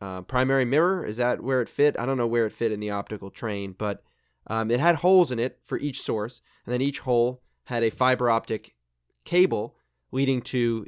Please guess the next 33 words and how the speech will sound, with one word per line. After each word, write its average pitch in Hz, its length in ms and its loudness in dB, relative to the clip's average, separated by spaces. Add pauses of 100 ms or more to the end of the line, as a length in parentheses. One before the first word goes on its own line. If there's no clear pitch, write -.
the, 110 360 -6
uh, 98 120 -4
the 101 120 -8
spectrometer, 98 680 -6 (380)
and 113 120 -6
so 110 260 0 (160)
that 110 260 -4
each 151 360 -6 (240)
star 127 500 2
could 117 280 -6
be 113 160 -4
sampled 120 480 -2
with 104 160 -6
its 101 160 -8
own 104 300 -4
spectra. 113 560 -4
And 110 220 -6
nowadays, 147 580 4 (360)
this 131 180 0
is 104 240 -4
no 127 220 2
longer 117 360 2
how 107 380 2
spectra 113 400 -4
are 101 120 -4
taken. 101 420 -6 (400)
There 117 160 2
are 110 80 2
much 110 320 -4 (240)
more 113 340 -2
technically 110 460 -4
advanced 104 480 -4
ways 101 480 -6